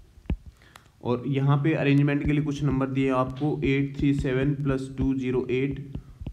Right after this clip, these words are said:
प्लस थ्री सिक्स थ्री। अब देखिए arrangement का मतलब होगा कि associative property यहाँ पे यूज़ करेंगे। Associative का मतलब देखो क्या होता है,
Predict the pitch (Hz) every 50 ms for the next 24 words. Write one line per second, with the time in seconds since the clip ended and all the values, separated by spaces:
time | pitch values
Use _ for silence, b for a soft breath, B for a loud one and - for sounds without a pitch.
0 | - - - - 123 131 131 - - - - 135 131 123 - - 135 160 151 -
1 | - - - - - - - - 104 90 85 82 85 - B B B B B B
2 | B B B - 135 143 147 175 175 196 190 - - - - 143 143 151 160 160
3 | 165 165 165 180 185 180 180 - 175 165 160 156 165 165 156 151 147 139 139 139
4 | 139 147 165 - - - - - - 165 - - 127 143 139 175 170 170 170 185
5 | 170 165 185 180 165 165 160 151 160 147 143 139 139 147 135 139 131 123 113 117
6 | 117 107 117 120 - - 143 175 165 156 - 175 165 156 170 160 165 156 156 147
7 | 151 156 151 143 151 139 143 139 139 127 123 117 - 107 98 -